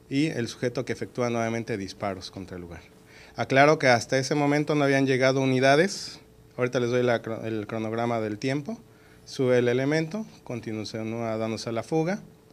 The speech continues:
Aquí es donde estamos efectuando. Aquí es el tercer evento donde pasa un vehículo tipo Versa y continúa efectuando disparos en contra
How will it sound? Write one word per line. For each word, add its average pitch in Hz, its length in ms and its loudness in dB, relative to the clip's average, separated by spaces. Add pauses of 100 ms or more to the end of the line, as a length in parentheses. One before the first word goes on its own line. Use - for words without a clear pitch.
(680)
Aquí 107 160 -16
es 104 100 -14
donde 104 200 -12
estamos 113 360 -12
efectuando. 139 500 -8 (640)
Aquí 123 240 2
es 139 160 6
el 127 160 2
tercer 131 400 4
evento 160 400 4
donde 127 260 2
pasa 131 300 -2
un 139 140 0
vehículo 131 420 0
tipo 131 320 -2
Versa 143 400 0 (580)
y 123 120 -4
continúa 120 420 0
efectuando 123 500 -2
disparos 113 640 -4 (460)
en 110 140 -8
contra 113 520 -4